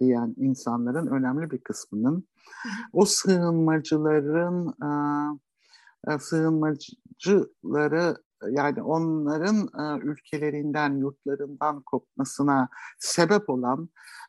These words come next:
Speaker 1: e, askeri harekatlara, e, izin e, e,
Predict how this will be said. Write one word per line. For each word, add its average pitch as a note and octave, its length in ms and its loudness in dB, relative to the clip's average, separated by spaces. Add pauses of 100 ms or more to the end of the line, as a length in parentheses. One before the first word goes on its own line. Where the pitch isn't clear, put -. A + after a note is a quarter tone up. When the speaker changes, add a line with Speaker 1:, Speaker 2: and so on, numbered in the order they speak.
Speaker 1:
e, D3+ 40 2 (360)
askeri D#3+ 480 -2
harekatlara, B2+ 1000 -2 (120)
e, C3+ 40 -2 (640)
izin C#3 500 2 (460)
e, C3+ 40 2
e, C3 460 2